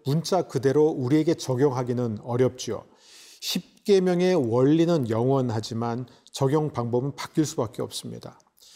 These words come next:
그러나 우리가 여기서 중요한 원리를 몇 가지 배울 수 있지요. 하나님은 공의의 하나님,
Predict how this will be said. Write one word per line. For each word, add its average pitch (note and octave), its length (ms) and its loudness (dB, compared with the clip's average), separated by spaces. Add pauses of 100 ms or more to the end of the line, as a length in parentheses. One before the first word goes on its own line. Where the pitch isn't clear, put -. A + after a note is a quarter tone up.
(180)
그러나 F3+ 180 2
우리가 E3 300 4
여기서 C3+ 280 2
중요한 D#3+ 380 0
원리를 C#3+ 380 2
몇 B2 180 -2
가지 B2 320 -2
배울 A2+ 220 -2
수 - 160 -6
있지요. - 440 -10 (600)
하나님은 D3 680 2 (440)
공의의 D3+ 420 4
하나님, C#3 540 0